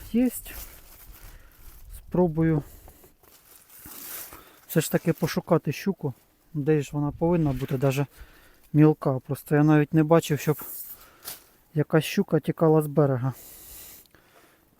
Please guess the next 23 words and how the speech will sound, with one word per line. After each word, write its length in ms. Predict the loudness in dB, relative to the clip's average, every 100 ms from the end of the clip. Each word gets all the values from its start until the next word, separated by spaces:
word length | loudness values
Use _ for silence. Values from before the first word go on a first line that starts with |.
| -6
Але 220 | 0 4
вона 260 | 4 6 4
ж 80 | 4
повинна 380 | 4 6 4 2
це 160 | -2
робити. 380 | -4 -4 -4 -6
Якщо 320 | -8 -8 -2 2
вона 220 | 2 2
тут, 300 | 0 -4 -2
я 120 | -2
б 40 | -2
її 140 | -2 2
бачив. 420 | 4 2 0 -8 -8 _ _ _ -20 _ _
Якщо 360 | -4 -4 0 0
окуня 340 | 2 4 4
видно, 380 | 4 4 4 2
то 140 | 0 -2
його 200 | 0 0
видно. 340 | 0 0 -6 -10 _ _ _ _ _ _ _ -20 _ _ -2
Він 160 | 0 2
там 220 | 2 2
бігає, 380 | 2 0 0 0
дуріє, 460 | 0 2 2 0